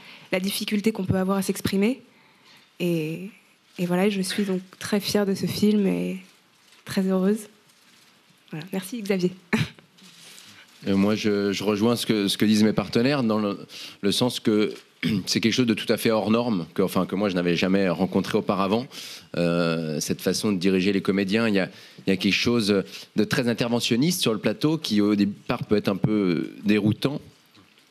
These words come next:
Speaker 2: Mais en fin de compte, c'est tout à fait passionnant. C'est-à-dire que Xavier, effectivement, est,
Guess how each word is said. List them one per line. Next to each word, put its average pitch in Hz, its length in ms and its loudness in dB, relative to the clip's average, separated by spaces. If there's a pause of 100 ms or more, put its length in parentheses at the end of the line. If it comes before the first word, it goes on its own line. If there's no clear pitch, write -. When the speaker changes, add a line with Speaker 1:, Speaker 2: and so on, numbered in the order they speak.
(760)
Speaker 2:
Mais 101 80 2
en 101 100 0
fin 110 120 0
de 98 60 -4
compte, 131 180 0
c'est 101 160 -2
tout - 180 -10
à 98 80 0
fait - 120 -2
passionnant. 110 580 0
C'est-à-dire 98 500 -4
que 101 100 0
Xavier, 95 580 0
effectivement, 104 720 -2
est, 85 180 -4